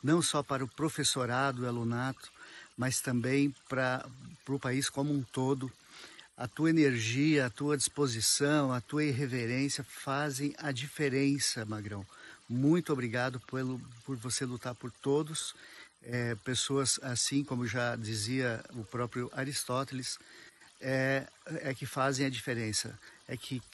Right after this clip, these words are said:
que executam as mais nobres das funções possíveis que um ser humano pode, é, exercer, que é lutar pelo outro, lutar por todos. Muito obrigado, é, Magrão.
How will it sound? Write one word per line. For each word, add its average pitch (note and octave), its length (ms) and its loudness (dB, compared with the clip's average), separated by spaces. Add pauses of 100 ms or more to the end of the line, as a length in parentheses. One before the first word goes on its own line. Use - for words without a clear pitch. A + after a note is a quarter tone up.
que B2 500 -2
executam C3 680 -2
as A#2 340 -2
mais C3 320 0
nobres B2 460 -2
das B2 320 -6
funções B2 600 -4
possíveis - 920 0
que - 80 -8
um B2+ 40 -2
ser B2 200 -4
humano B2 260 -2
pode, A#2+ 400 -4 (640)
é, B2+ 380 -2
exercer, A#2+ 600 -2 (440)
que C#3+ 200 2
é C3+ 300 4
lutar C3+ 420 0 (360)
pelo D#3+ 200 4
outro, B2 360 2
lutar A#2+ 280 -2
por C#3 200 -6
todos. G2+ 680 -4 (680)
Muito E3 280 2
obrigado, B2+ 760 -2 (140)
é, A2 800 -2 (180)
Magrão. B2 640 -2